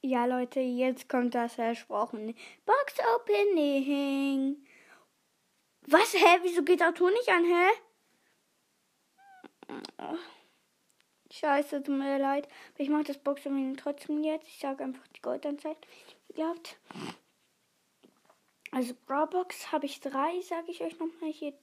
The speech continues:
Brawlbox drei, fünf Big Box und drei Megabox.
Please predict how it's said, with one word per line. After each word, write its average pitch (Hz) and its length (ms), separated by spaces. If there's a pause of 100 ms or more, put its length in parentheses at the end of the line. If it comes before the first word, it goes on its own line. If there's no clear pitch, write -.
(100)
Brawlbox 285 560
drei, 311 320 (340)
fünf - 380
Big 330 300
Box 320 380
und 269 140
drei 277 180
Megabox. - 840